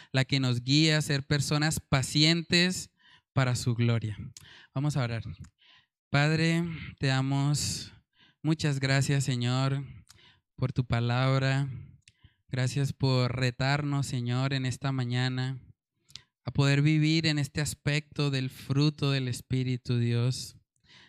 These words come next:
Sabemos que la única forma de ser pacientes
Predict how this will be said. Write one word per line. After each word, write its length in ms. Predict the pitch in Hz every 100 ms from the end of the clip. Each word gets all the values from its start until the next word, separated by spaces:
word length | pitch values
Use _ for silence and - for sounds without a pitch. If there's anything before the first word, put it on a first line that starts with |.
| _
Sabemos 460 | - 127 135 147
que 480 | - 151 143 135 131 117 180 _ _ _ -
la 100 | 131
única 260 | 147 160 147
forma 500 | - 139 151 156 147
de 100 | 139
ser 240 | 143 131
pacientes 1040 | - 139 131 139 143 151 - 147 151 -